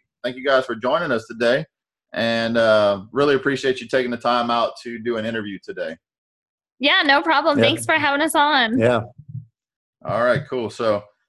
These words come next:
Speaker 1: I guess the biggest thing, you know, I've been following you for a little while, both of you guys, and see a lot. You're, you're heavily involved in, in the cryptocurrency communities, uh, s-, you know,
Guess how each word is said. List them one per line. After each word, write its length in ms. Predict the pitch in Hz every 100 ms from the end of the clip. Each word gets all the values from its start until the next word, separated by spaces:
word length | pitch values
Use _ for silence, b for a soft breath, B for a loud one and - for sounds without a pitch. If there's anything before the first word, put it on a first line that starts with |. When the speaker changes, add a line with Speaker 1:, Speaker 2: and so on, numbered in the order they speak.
| _
Speaker 1:
I 80 | -
guess 160 | 135 165
the 140 | 139
biggest 500 | 120 120 190 185 -
thing, 220 | 160 160
you 80 | 147
know, 80 | 139
I've 120 | 151
been 140 | 147 135
following 420 | 139 135 139 139
you 120 | 135
for 220 | 127 131
a 40 | 127
little 220 | 147 135
while, 440 | 131 127 127 120
both 200 | 123 131
of 80 | 123
you 40 |
guys, 300 | 120 120 120
and 100 | 110
see 200 | 110 139
a 80 | 127
lot. 280 | 117 123 -
You're, 180 | 123 127
you're 160 | 113 113
heavily 320 | 131 135 135
involved 480 | 117 110 120 117 113
in, 160 | 101 -
in 100 | 123
the 80 | 113
cryptocurrency 680 | 123 - 113 123 123 107
communities, 640 | - 101 135 143 139 131 - - _ _ _ -
uh, 300 | 95 92 90
s-, 240 | 90 -
you 120 | 110
know, 280 | 98 90 78